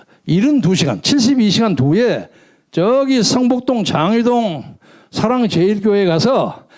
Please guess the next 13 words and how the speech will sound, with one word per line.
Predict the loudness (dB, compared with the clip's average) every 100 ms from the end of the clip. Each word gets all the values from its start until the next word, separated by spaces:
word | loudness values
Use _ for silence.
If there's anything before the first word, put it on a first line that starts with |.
| _
제가 | -2 0 0 0
대한민국 | 0 0 2 0 0
최초로 | 0 -2 0 0 0 0 -4 -12 _ _ _ _ _ -12
사일오 | -2 0 2 2 0 -4 -14 _ -4
총선이 | -2 0 0 0 0
완전 | 0 2 2 2
부정선거라는 | 0 0 0 0 0 0 0
것을 | 0 0 -2
최초로 | -2 -2 0 0 0 -4 -14 -4
얘기했습니다. | -2 0 -2 -2 -6 -8 -12 -18 -20 _ _ -20 -4
그건 | 0 2
왜 | 2 0
그랬냐? | 0 0 2 0 -4 -14